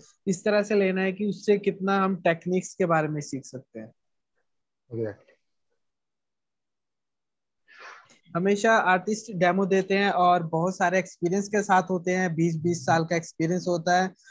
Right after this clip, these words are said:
Speaker 1: बहुत जल्दी वर्क कर जाते हैं। तो वहां पर कई बार हम misguide हो जाते हैं कि शायद, अ,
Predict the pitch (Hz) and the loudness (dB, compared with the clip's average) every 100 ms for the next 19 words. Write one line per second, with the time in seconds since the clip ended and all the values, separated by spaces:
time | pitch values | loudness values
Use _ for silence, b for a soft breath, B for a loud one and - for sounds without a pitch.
0 | b _ 175 196 180 196 190 196 185 180 | b _ -2 0 4 4 4 4 2 0
1 | 180 156 156 139 151 151 156 196 208 214 | 0 -2 -2 -2 -4 -8 -4 2 2 2
2 | - _ 170 180 208 220 226 220 214 214 | -4 _ -2 2 2 4 4 4 0 4
3 | 220 214 - 196 196 190 185 196 196 196 | 2 2 -4 -2 -2 -2 0 2 2 2
4 | 190 190 196 196 202 196 196 196 190 185 | 2 0 -6 -6 -4 -2 2 4 2 -2
5 | 185 175 | -10 -10